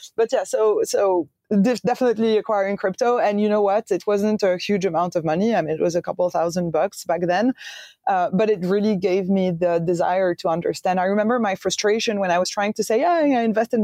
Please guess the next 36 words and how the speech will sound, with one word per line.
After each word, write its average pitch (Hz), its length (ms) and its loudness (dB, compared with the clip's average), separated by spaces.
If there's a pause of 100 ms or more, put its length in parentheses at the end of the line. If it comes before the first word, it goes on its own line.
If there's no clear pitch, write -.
(120)
Bitcoin," 202 340 -4
and 185 140 0
everybody 208 320 2
would 196 120 0
look 202 160 0
at 190 120 -2
me 196 100 0
with 185 140 2
wide 180 260 0
eyes, 196 380 0
you 180 80 0
know, 185 220 2
and 190 200 0
basically 208 480 0 (520)
to, 247 220 2
in 214 120 0
order 262 200 0
to 247 140 0
explain 220 480 -2
how, 202 520 0 (300)
how, 233 320 0
<laughs> - 80 -8
how 233 160 2
a 214 60 4
savvy 220 400 0
investor 202 400 0
you 202 180 0
were, 190 300 2
you 220 100 0
had 190 160 -2
to - 80 -6
understand 185 480 -2
it. 302 220 -2 (480)
And, 196 260 0
and 190 220 0
by 190 460 0